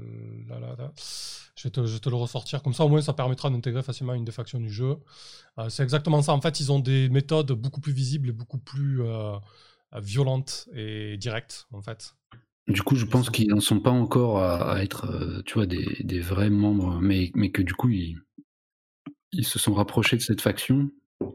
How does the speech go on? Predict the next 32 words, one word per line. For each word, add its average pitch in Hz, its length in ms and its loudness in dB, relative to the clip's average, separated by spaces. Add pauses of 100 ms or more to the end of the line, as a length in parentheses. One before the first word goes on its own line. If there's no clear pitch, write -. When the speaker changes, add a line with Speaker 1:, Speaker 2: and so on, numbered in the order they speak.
(800)
Speaker 2:
et, 98 300 2
et 104 40 4
m'ont 101 180 4
pris - 180 2
un 104 80 2
peu 107 100 2
de 98 80 2
vitesse. 101 400 0
Euh, 101 100 2
du 92 120 0
coup, 113 120 0
je, 101 100 0
ils 90 180 -6
vont, 90 180 -2
ils 92 80 -6
vont 95 100 0
difficilement 101 460 2
être 107 140 -2
recrutables. 117 580 0
Et, 98 120 -2
euh, 92 120 -6 (460)
si - 160 -4
je - 120 2
peux, 123 200 4
Speaker 1:
C'est 117 40 4
Speaker 2:
euh, 113 60 4
Speaker 1:
la 110 140 4
Speaker 2:
les, 117 80 2
les 110 180 4
approcher 117 460 2
sur 107 200 -2
la 87 360 -6